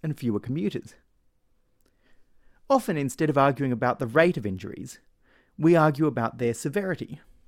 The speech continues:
So the proportion of severe injuries has gone up.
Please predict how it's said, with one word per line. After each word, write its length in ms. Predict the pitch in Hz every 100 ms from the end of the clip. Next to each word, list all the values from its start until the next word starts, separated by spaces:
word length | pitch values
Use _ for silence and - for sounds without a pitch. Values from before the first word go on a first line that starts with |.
| _ _ _ -
So 320 | - 165 165 -
the 100 | 170
proportion 640 | 170 - 226 208 170 131
of 220 | - 131
severe 400 | - 147 131 127
injuries 520 | - 226 185 117 107 -
has 140 | 117
gone 200 | 113 110
up. 200 | - -